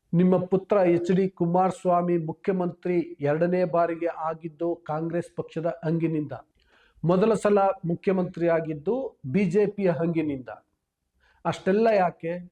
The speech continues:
ನೀವೀಗ ರಾಜ್ಯಸಭಾ ಸದಸ್ಯರಾಗಿದ್ದೀರಲ್ಲ,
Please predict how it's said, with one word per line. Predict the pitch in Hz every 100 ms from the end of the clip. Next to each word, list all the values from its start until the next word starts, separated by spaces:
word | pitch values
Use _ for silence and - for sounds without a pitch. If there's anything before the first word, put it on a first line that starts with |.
| _ _ _ _ _ -
ನೀವೀಗ | 151 156 202 214 208 202 180
ರಾಜ್ಯಸಭಾ | 180 156 156 180 202 - 180 180
ಸದಸ್ಯರಾಗಿದ್ದೀರಲ್ಲ, | 180 175 175 - 175 165 160 160 151 151 123